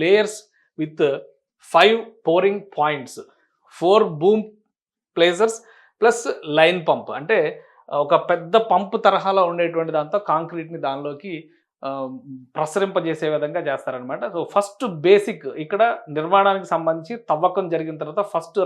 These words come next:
రాఫ్ట్ రీఎన్ఫోర్స్‌మెంట్ జరుగుతుంది. అంటే బేస్‌మెంట్ కంప్లీట్‌గా గ్రౌండ్ లెవెల్‌లో వచ్చేటువంటి మూలాధార స్ట్రక్చర్ కింద మనం దీన్ని చూడాల్సి ఉంటుంది. ఇక్కడ కాంక్రీట్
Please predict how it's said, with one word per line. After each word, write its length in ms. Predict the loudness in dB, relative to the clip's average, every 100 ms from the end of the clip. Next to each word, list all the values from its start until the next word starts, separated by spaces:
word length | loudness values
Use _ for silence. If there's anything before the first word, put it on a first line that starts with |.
| 0
రాఫ్ట్ 340 | 2 2 0 -4 -2
రీఎన్ఫోర్స్‌మెంట్ 680 | -2 -4 -8 -10 -12 -14 -12
జరుగుతుంది. 300 | -12 -12 -14 -12
అంటే 140 | -12 -14 _ _ _ _ -6 -2
బేస్‌మెంట్ 360 | -2 -4 -12 -10
కంప్లీట్‌గా 600 | -12 -12 -10 -8 -8 -10 -10 -10 -2
గ్రౌండ్ 320 | -2 0 2
లెవెల్‌లో 240 | 2 2 -4
వచ్చేటువంటి 520 | -6 -10 -10 -12 -10 -12 -8
మూలాధార 480 | -2 2 2 0 -6 -8
స్ట్రక్చర్ 340 | -14 -12 -12 -12
కింద 140 | -12 -10
మనం 160 | -10 -10
దీన్ని 200 | -10 -12 -18 _ _ -8
చూడాల్సి 340 | -2 -2 -4 -10
ఉంటుంది. 240 | -8 -8 -8 -10
ఇక్కడ 220 | -2 2 2 0 -12 _ 2
కాంక్రీట్ 400 | 2 4 0 0